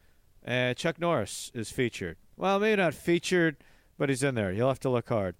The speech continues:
Also, a part that I am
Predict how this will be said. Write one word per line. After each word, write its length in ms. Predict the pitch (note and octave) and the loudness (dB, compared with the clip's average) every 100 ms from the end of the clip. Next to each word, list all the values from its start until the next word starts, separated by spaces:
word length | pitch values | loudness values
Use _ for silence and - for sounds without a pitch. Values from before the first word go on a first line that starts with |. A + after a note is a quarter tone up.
| - | -2
Also, 560 | D#3 F#3+ - G3+ F3 D3 - - _ - _ - | 0 2 2 2 2 0 -10 -20 _ -20 _ -6
a 240 | B2+ C3 C3+ _ _ - | -2 0 -2 _ _ -18
part 500 | - G3+ A#3+ A3+ - | -8 -2 0 -2 -4
that 160 | D#3+ - | -4 -4
I 180 | D#3+ E3 | -4 -2
am 540 | E3 D#3 C#3 A2+ | -2 -4 -6 -12